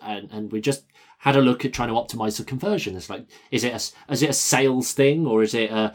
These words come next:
something else, or, or, like, what is going on? And we actually dug deep, and we found out that his process was very much a case of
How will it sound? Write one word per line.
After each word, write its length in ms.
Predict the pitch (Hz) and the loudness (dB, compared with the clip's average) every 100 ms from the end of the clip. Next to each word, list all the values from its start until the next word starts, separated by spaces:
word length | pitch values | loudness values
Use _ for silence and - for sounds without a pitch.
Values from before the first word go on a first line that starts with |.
| - | -8
something 420 | - 139 117 113 110 | -4 -2 -2 -2 -2
else, 480 | 127 139 147 139 113 | -2 -2 -2 -4 -2
or, 200 | 104 113 | -2 -2
or, 120 | 120 | -4
like, 200 | 113 - | -6 -2
what 140 | 143 | 0
is 140 | 131 - | 0 -2
going 240 | 113 110 | -4 -2
on? 160 | 151 120 | 0 -2
And 100 | 107 | -4
we 80 | 135 | -6
actually 240 | - 110 | -6 -8
dug 220 | 127 120 | -6 -6
deep, 200 | 131 127 | -6 -6
and 100 | 107 | -8
we 60 | 110 | -6
found 280 | 135 127 120 | -4 -4 -2
out 160 | 120 | -4
that 80 | 110 | -4
his 160 | 110 107 | -10 -10
process 720 | - 196 196 - 98 113 - - - _ - | -4 -2 -2 -2 -6 -8 -14 -16 -20 _ -4
was 480 | 127 117 107 - - _ _ _ _ _ - | -2 -2 -4 -8 -12 _ _ _ _ _ -10
very 240 | 151 156 185 | -4 -4 -4
much 180 | 151 | -6
a 60 | 139 | -8
case 360 | - 127 120 | -10 -10 -6
of 140 | 120 | -6